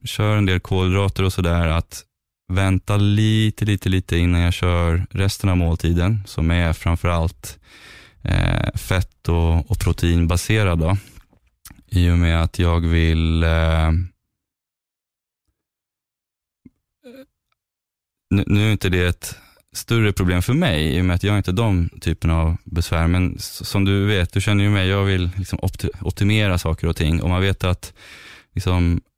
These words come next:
att överäta, eh, kolhydrater och fett samtidigt inte är en så bra idé. Och det har att göra med,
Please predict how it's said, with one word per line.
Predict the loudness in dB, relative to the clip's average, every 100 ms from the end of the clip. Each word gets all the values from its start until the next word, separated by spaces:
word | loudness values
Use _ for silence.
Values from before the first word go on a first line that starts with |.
| _
att | -6
överäta, | -2 0 2 2 0 -2 -2 0 0 -2 -4 -6
eh, | -4 -2 -4 -4 -4 -4 -4 -4 -6 -6
kolhydrater | -2 0 2 0 0 0 0 0
och | -2 -4 -4 -16 -20
fett | -6 -2 -2 -4
samtidigt | -4 0 0 0 0 0
inte | 0 0 0 -2
är | 0 0
en | 2 2 2 -2 -8 _ _
så | -16 -4 0 2 2 2 -2 _ _ _
bra | -4 0 2 2 0 -2 -6
idé. | -4 -4 0 0 2 0 -2 _ _ _ _ _ _ _ _ _
Och | -2
det | 0
har | 2
att | 2
göra | 2 2 2
med, | 2 2 2 0